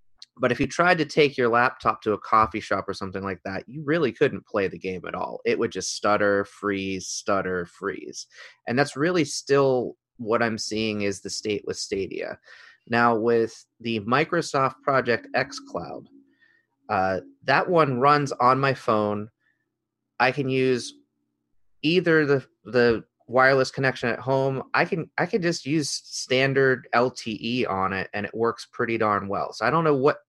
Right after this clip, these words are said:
kind of compression techniques they're doing or what, but it's much, much better. Uh, GeForce Now's been around for a few months here. Uh, I, I like that, but it doesn't really seem to offer that much more than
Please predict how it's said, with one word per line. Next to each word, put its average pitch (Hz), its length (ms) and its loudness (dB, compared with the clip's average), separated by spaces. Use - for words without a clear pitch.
kind 151 180 0
of 135 100 -6
compression 123 500 -2
techniques 113 440 -8
they're 110 160 -2
doing 104 320 -2
or 101 100 -6
what, 101 280 -6
but 107 140 2
it's - 360 -2
much, 120 400 -2
much 113 260 -4
better. 117 460 -4
Uh, 101 260 -2
GeForce 156 580 0
Now's 123 300 0
been 127 160 -4
around 117 400 -2
for 110 160 -4
a 107 40 -8
few 117 320 -10
months 110 380 -4
here. 101 580 -6
Uh, 95 360 0
I, 110 260 2
I 127 180 4
like 127 360 2
that, 143 540 0
but 127 200 4
it 131 160 -4
doesn't 151 320 0
really 165 220 -2
seem 180 320 -4
to - 160 0
offer 123 380 0
that 107 340 -2
much 120 360 -2
more 110 540 -2
than 101 580 -4